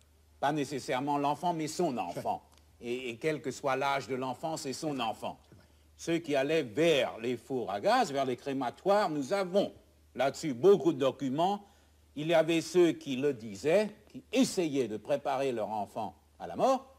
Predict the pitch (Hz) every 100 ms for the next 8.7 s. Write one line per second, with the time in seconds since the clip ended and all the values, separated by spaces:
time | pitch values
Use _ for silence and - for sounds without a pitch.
0 | _ _ _ 110 107 - 233 196 180 175
1 | 170 196 175 190 127 127 85 _ _ _
2 | - 135 139 214 240 180 170 - - 214
3 | 196 - 196 196 151 143 156 120 80 73
4 | _ _ _ _ _ _ _ _ _ -
5 | 143 139 175 214 208 160 143 139 202 -
6 | - 208 160 - - - 175 196 170 -
7 | _ - 110 117 151 170 156 - 104 101
8 | 135 135 113 85 101 113 104